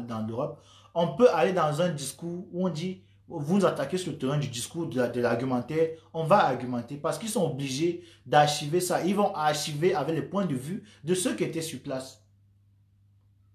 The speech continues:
C'est un peu ça que je veux dire. Bon, pour revenir au cas du Cameroun, je dirais que le cas du Cameroun est très grave. Pourquoi ? Parce que le Cameroun a été privé de la su-,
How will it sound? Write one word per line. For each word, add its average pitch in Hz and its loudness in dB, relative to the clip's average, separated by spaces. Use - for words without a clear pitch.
C'est 185 -2
un 175 2
peu 226 0
ça 196 0
que 160 -6
je 120 -6
veux 127 -2
dire. 123 -8
Bon, 147 -6
pour 269 4
revenir 185 2
au 180 -4
cas 165 2
du 127 -4
Cameroun, 123 -4
je 143 -6
dirais 202 -2
que 214 -4
le 165 -2
cas 190 2
du - -4
Cameroun 143 -2
est 143 -4
très 143 -6
grave. 123 -2
Pourquoi ? - -10
Parce - -8
que 175 -10
le 175 2
Cameroun 175 4
a 170 0
été 160 0
privé 160 -4
de 135 -6
la 117 0
su-, - -8